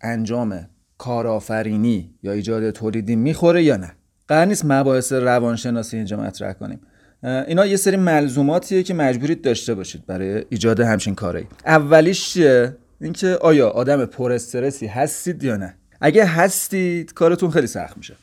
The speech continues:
چون اولاً که هیچ تضمینی توی کار آزاد وجود نداره، ممکنه پولتون هدر بره. کارهای تولیدی مخصوصاً ریسک خیلی بالایی دارن. ارزون ترین کارهایی که بخواین انجام بدید، به فرض اینکه اصلاً تو خونه بخواید کار کنید و،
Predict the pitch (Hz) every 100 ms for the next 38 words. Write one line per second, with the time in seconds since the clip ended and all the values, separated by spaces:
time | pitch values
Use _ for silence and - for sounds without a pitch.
0 | _ - 170 175 160 156 165 165 160 -
1 | 156 143 113 135 156 147 - 143 139 135
2 | 120 117 120 123 123 123 135 135 151 147
3 | 143 117 117 117 - 113 - 117 110 110
4 | 127 135 135 131 - 117 127 131 120 113
5 | 107 135 131 123 135 127 127 - 131 -
6 | 127 127 120 110 101 123 147 139 139 139
7 | 147 - _ - 139 131 120 135 127 131
8 | 135 127 135 127 165 156 123 - 123 120
9 | 127 117 120 117 113 131 156 - 113 120
10 | 123 123 120 123 123 - 120 123 135 113
11 | 104 - 98 92 95 90